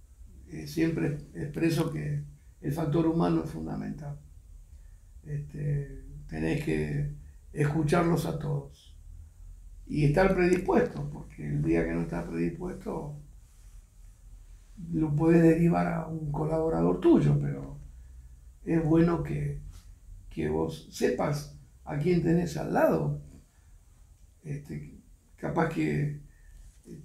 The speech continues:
tiene problemas familiares, tiene problemas sentimentales, problemas de salud, es muy complicado hoy, hoy es muy complicado.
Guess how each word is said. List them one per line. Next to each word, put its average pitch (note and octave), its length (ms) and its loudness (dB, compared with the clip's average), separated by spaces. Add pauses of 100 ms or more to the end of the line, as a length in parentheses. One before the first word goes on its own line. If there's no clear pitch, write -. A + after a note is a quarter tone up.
(100)
tiene D#3 280 2
problemas D#3 880 0
familiares, E3 720 4
tiene D#3+ 240 -2
problemas D#2+ 560 -6
sentimentales, D#3+ 1120 2 (640)
problemas E3 440 6
de D#3 100 2
salud, D#3+ 840 2
es E2+ 60 -2
muy F#2+ 200 -2
complicado E2 720 -4
hoy, D2 180 -2
hoy F2 240 4
es E3+ 80 4
muy E3 120 2
complicado. - 640 -12